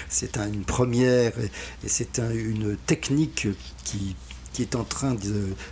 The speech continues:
de prévoir et de faire le, les premiers pas et de, et de, de, d'ouvrir tout à fait une, une nouvelle, euh, une, une nouvelle, euh, partie de la médecine, euh, au diagnostic et au pronostic. Donc c'est quelque chose de très intéressant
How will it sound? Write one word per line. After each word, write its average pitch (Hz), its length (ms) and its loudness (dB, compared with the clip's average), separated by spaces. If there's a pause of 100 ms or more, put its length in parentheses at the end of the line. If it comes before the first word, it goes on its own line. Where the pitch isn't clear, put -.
(120)
de 107 80 2
prévoir 113 680 4
et 104 60 4
de 101 160 2
faire 113 380 2
le, 98 160 4
les 98 160 0
premiers 127 420 4
pas 123 400 4
et 92 40 -4
de, 101 100 -4 (240)
et 101 80 0
de, 104 160 2
de, 92 140 -2
d'ouvrir 135 640 6
tout 185 180 -2
à 139 100 4
fait 165 300 4
une, 117 160 2 (240)
une 113 160 4
nouvelle, 147 540 6
euh, 110 260 2 (380)
une, 135 100 -2
une 127 240 -2
nouvelle, 135 400 2
euh, 107 180 0 (440)
partie - 400 0
de 113 80 0
la 113 60 2
médecine, 104 600 4 (400)
euh, 92 380 0
au 117 80 4
diagnostic 110 640 4
et 110 40 4
au 104 40 2
pronostic. 98 680 -2
Donc - 140 0
c'est - 100 4
quelque - 240 2
chose 170 240 4
de 127 40 2
très 107 240 0
intéressant 104 560 0